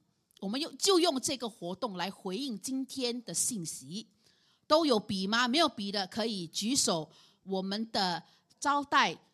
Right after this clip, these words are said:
会把笔传到你手中。每一个人一起做，一起来进行好吗？这个活动不是开业牧师的活动，不是主任牧师的活动，是我们教会肢体一起的活动。Amen。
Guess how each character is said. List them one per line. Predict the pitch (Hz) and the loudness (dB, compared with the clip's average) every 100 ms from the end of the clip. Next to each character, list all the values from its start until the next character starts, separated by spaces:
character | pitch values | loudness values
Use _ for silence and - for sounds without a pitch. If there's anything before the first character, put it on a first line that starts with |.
| _ | _
会 | - 262 202 | -6 -2 -2
把 | - 170 | -4 -10
笔 | - 175 160 | -10 -12 -12
传 | - - 165 | -10 -10 -8
到 | 190 | -8
你 | 170 | -8
手 | 151 143 | -10 -12
中。 | 226 | -4
每 | 226 240 | 4 6
一 | 349 | 6
个 | 415 392 | 6 6
人 | 294 320 | 6 4
一 | |
起 | 349 - | 2 2
做， | 214 - - | -2 -4 0
一 | 359 | 0
起 | 381 226 | 0 0
来 | 214 | 0
进 | 254 311 | 0 2
行 | 247 254 | 2 4
好 | 240 | 2
吗？ | 196 220 | 4 0
这 | 233 415 359 | 4 4 8
个 | 330 | 6
活 | 254 277 | 6 6
动 | 330 359 | 12 10
不 | 320 | 10
是 | - 370 262 - - - - | 4 4 0 -8 -18 -20 0
开 | 392 | 6
业 | 370 359 | 6 6
牧 | 359 359 | 4 4
师 | - 339 | 4 4
的 | 269 | 2
活 | 247 233 | 4 2
动， | 233 254 202 - _ | 4 4 2 -4 _
不 | 359 | 2
是 | 370 392 320 | 4 4 2
主 | - 254 | 2 2
任 | 262 330 | 6 4
牧 | 339 | 4
师 | 277 - 269 | 2 2 0
的 | 226 | -6
活 | 202 190 | -4 -6
动， | 214 220 180 - - - | -2 -4 -4 -14 -20 -18
是 | - 359 349 | -4 0 2
我 | |
们 | 285 330 | 4 4
教 | - 392 370 349 | 8 12 12 12
会 | 349 330 | 8 4
肢 | 302 - 349 | 4 0 0
体 | - 247 214 - _ | -2 -4 -4 -8 _
一 | 403 403 | 4 6
起 | 302 - 269 240 | 6 2 2 4
的 | 285 | 4
活 | 233 240 | 6 4
动。 | 254 285 | 4 2
Amen。 | 226 285 370 403 | 4 8 10 10